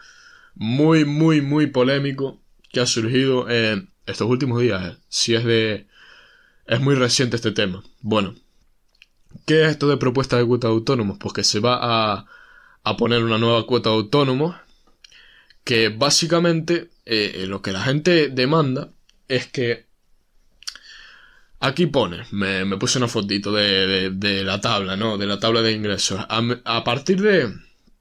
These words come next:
de dos mil veintitrés se van a aumentar progresivamente los impuestos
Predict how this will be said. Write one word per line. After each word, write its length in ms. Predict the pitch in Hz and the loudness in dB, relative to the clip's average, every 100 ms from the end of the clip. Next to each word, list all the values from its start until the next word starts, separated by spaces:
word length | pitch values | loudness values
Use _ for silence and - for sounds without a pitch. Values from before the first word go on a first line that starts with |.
| _ _ _ _ _ - - | _ _ _ _ _ -20 -12
de 280 | 110 110 110 | -4 0 0
dos 120 | 107 | 0
mil 180 | 139 151 | 0 0
veintitrés 580 | 139 113 110 139 123 127 _ _ _ _ _ | 0 -4 -4 0 0 -2 _ _ _ _ _
se 340 | - - - 131 | -6 -2 2 2
van 360 | 139 123 110 _ | 2 0 -4 _
a 140 | 117 120 | -2 2
aumentar 1080 | 123 127 127 123 127 127 165 123 104 - _ _ _ _ _ - - | 2 2 2 0 0 0 2 2 -2 -8 _ _ _ _ _ -20 -4
progresivamente 1200 | 131 127 123 123 - 156 165 156 135 117 104 101 | 2 4 4 4 2 2 2 2 0 -2 -4 -6
los 260 | - 120 117 | -2 0 2
impuestos 720 | 117 113 143 170 - - 208 | 0 0 2 2 0 -8 -8